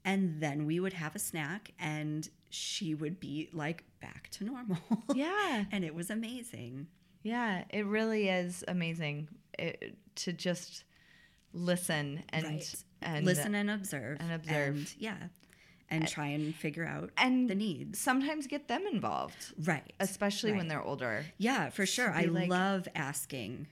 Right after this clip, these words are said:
Speaker 2: "I, I see that you are,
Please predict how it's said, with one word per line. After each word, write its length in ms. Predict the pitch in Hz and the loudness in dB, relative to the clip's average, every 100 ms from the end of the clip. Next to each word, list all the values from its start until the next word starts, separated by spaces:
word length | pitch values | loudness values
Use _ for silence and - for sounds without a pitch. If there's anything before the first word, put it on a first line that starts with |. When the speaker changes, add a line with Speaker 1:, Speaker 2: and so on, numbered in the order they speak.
| - - | -12 -4
Speaker 2:
"I, 240 | 233 254 - | -2 -4 -4
I 140 | 240 240 | -4 -4
see 380 | - - 262 | -6 -4 -2
that 220 | 285 269 - | 2 0 0
you 440 | 196 214 233 226 | 0 0 0 -2
are, 440 | - 190 175 156 | -2 0 0 -2